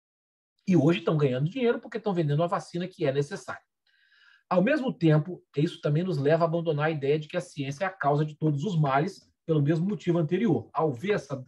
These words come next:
essa, essa complexidade da ciência, nós vamos chegar à conclusão de que nem ela não é a salvação da, de, da, da humanidade e tampouco é a causa de todos os males, como um discurso antimoderno,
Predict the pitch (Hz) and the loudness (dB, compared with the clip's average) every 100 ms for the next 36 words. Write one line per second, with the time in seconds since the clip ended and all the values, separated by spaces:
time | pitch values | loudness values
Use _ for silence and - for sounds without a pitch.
0 | - 120 - 113 - - 104 - 101 - | -8 -8 -6 -8 -8 -20 -18 -12 -10 -6
1 | 110 127 - 143 110 110 120 143 269 214 | -4 -6 -8 -8 -6 -4 -4 -4 0 0
2 | 220 _ _ _ _ 202 160 165 147 156 | -2 _ _ _ _ 0 2 0 0 2
3 | 135 147 147 147 123 117 113 139 196 269 | 0 -2 -8 -2 -2 -2 -8 0 2 4
4 | 214 170 147 131 127 - 120 - 135 123 | 2 2 2 2 2 -2 -12 -4 -4 -4
5 | 117 - 240 277 139 110 110 113 113 110 | -8 -2 0 0 -2 -4 -8 -8 -4 -2
6 | 113 127 208 170 185 - _ _ - 202 | -2 -2 -2 0 0 -2 _ _ -6 2
7 | 247 185 156 180 185 160 156 165 _ - | 4 4 4 2 4 2 2 0 _ -6
8 | 147 - 147 143 139 131 - 131 120 107 | -6 -2 0 0 0 -4 -4 -6 -6 -6
9 | 110 139 160 - _ - 208 208 190 170 | -2 0 -2 -4 _ 2 4 4 0 -2
10 | 165 151 - - 160 - 147 151 151 139 | -2 -4 -8 -6 -6 -2 0 0 -2 -4
11 | 107 135 147 147 | -4 0 0 -2